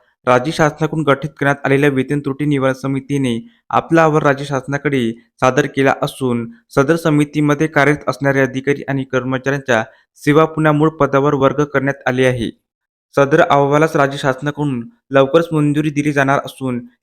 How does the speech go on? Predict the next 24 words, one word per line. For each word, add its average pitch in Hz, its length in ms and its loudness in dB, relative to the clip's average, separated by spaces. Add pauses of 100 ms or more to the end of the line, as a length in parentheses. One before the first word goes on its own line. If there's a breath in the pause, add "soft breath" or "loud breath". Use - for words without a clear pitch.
(100)
याबाबत 151 460 2
येत्या 151 220 0
राज्य 139 300 0
अर्थसंकल्पामध्ये 139 1080 -4 (280)
विशेष 131 360 -4
तरतूद 151 320 0
केली 139 220 -4
जाईल. 135 280 -2 (380)
तर 156 80 2
सदर 151 320 2
अहवाल 143 320 2
लागू 143 260 2
केल्यानंतर 139 680 -4 (300 soft breath)
वेतन 135 300 2
त्रुटीचा 156 460 -2
लाभ 147 200 2
हा 156 120 -4
दिनांक 143 420 -4 (440 loud breath)
एक 151 240 2
एक 160 100 -4
दोन 160 100 -2
सोळा 147 220 2
पासून 143 360 -2
म्हणजेच 139 420 -2